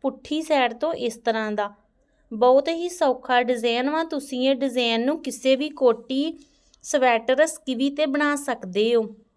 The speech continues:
ਬਹੁਤ ਹੀ ਸੋਹਣਾ ਲੱਗਦਾ ਇਹ ਡਿਜ਼ਾਈਨ। ਜਿਹੜੀ ਮੈਂ ਇਹਦੀ ਇੱਥੋਂ ਪਹਿਲੀ ਸਿਲਾਈ ਬਣਾਈ, ਉਹੀ ਤੁਹਾਨੂੰ ਬਣਾ ਕੇ ਦਿਖਾਉਣੀ ਕਿ ਡਿਜ਼ਾਈਨ ਕਿਵੇਂ ਬਣਦਾ।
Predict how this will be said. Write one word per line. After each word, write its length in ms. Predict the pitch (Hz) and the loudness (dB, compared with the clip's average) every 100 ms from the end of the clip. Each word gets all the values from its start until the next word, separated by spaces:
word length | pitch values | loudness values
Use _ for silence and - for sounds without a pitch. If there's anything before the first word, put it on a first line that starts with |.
| _ _ _ _ _ 233 | _ _ _ _ _ -6
ਬਹੁਤ 360 | 220 247 240 | 0 0 0
ਹੀ 200 | 294 320 | -2 -4
ਸੋਹਣਾ 440 | 359 294 240 247 269 | -6 -4 -4 0 0
ਲੱਗਦਾ 400 | 262 220 202 220 | 0 0 0 2
ਇਹ 100 | 226 | 2
ਡਿਜ਼ਾਈਨ। 580 | 233 226 208 196 190 190 _ _ _ _ _ _ - | -2 -4 -4 -6 -10 -18 _ _ _ _ _ _ -10
ਜਿਹੜੀ 340 | 214 262 302 | 2 4 4
ਮੈਂ 160 | 320 320 | 2 2
ਇਹਦੀ 200 | 262 277 | 2 0
ਇੱਥੋਂ 280 | 277 - 302 | -4 -4 0
ਪਹਿਲੀ 360 | 277 247 269 | 0 0 -2
ਸਿਲਾਈ 360 | 302 285 262 254 | -4 0 0 2
ਬਣਾਈ, 380 | 277 294 285 392 | 0 0 0 -2
ਉਹੀ 320 | - 247 294 | -2 -2 -2
ਤੁਹਾਨੂੰ 360 | 294 311 311 | -2 -2 0
ਬਣਾ 260 | 294 302 294 | 0 0 -2
ਕੇ 160 | 294 285 | -4 -6
ਦਿਖਾਉਣੀ 460 | 277 254 240 240 | -6 -4 -4 -4
ਕਿ 160 | 247 302 | -4 -4
ਡਿਜ਼ਾਈਨ 580 | 269 254 240 240 320 370 | -2 -2 -2 -2 -4 -2
ਕਿਵੇਂ 260 | 285 240 | -2 0
ਬਣਦਾ। 580 | 220 214 202 196 202 208 | 4 4 2 -2 -2 -6